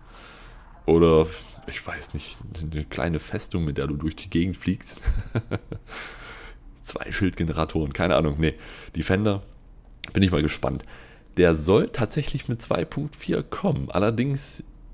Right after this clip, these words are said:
zum jetzigen Zeitpunkt wohl nicht in der Beta. Also bin ich mal sehr, sehr gespannt, was da noch Neues dazu kommt. Ich hoffe, den, der kommt hier nochmal irgendwie jetzt mit rein. So. Genau. Dann,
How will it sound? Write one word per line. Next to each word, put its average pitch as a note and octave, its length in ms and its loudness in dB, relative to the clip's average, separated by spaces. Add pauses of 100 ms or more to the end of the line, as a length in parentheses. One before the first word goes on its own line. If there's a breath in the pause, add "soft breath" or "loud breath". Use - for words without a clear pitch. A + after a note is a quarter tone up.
(300)
zum E2+ 240 0
jetzigen D3 420 0
Zeitpunkt C3+ 540 -2
wohl F#2 140 -2
nicht F#2+ 400 -4
in - 220 -4
der - 140 -2
Beta. - 760 -4 (720)
Also F2+ 160 -2
bin C#3 160 4
ich G3 140 -4
mal D3+ 100 2
sehr, B2 280 0
sehr C#3 200 -2
gespannt, A#2+ 500 -6
was F#2+ 140 -2
da - 120 0
noch G#2+ 140 0
Neues G2+ 280 -2
dazu - 260 -6
kommt. - 300 -10 (880 loud breath)
Ich - 100 -6
hoffe, A#2+ 160 0
den, F#2+ 240 4
der F2 140 2
kommt G#2 240 -2
hier F#2+ 120 0
nochmal F2+ 360 0
irgendwie F#2 340 0
jetzt E2 220 -4
mit D#2 180 -2
rein. D2+ 300 -6 (2000 soft breath)
So. D2 300 -2 (960 soft breath)
Genau. C2 260 0 (380 loud breath)
Dann, E2 400 4